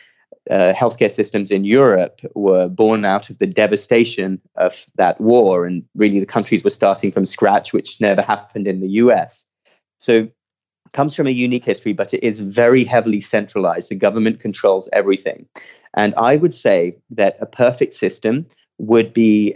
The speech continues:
a hybrid of the two. We are too far the other way over here. We, we are too corporatized and there's too much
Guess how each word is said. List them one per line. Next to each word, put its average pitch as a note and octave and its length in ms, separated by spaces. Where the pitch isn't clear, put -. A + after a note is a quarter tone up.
a G#2 220
hybrid A2+ 600
of - 180
the G#2 80
two. G2+ 520
We A2 180
are A2 100
too - 280
far A2+ 300
the G#2 140
other G2 180
way F#2+ 400
over G2 180
here. F2+ 300
We, F#2+ 340
we F#2+ 360
are F2 300
too C3+ 220
corporatized G#2 760
and G2 120
there's F#2+ 160
too - 220
much G2 320